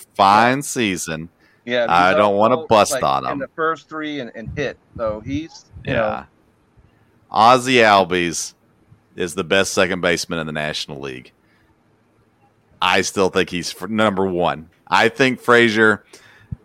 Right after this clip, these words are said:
Speaker 1: he's fine. I'm all for him being in the All-Star game,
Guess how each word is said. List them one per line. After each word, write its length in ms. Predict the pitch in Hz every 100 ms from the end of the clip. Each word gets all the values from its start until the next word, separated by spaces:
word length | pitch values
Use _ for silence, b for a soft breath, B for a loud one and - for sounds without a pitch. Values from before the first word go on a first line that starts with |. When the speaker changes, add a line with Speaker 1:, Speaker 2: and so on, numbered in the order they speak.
| -
Speaker 1:
he's 180 | 90 -
fine. 520 | - 143 95 87 87 _ - - -
I'm 200 | 87 104
all 140 | 110
for 200 | - 123
him 80 | 117
being 200 | 123 123
in 80 | 120
the 100 | 117
All-Star 420 | 104 98 - 87
game, 380 | 85 82 80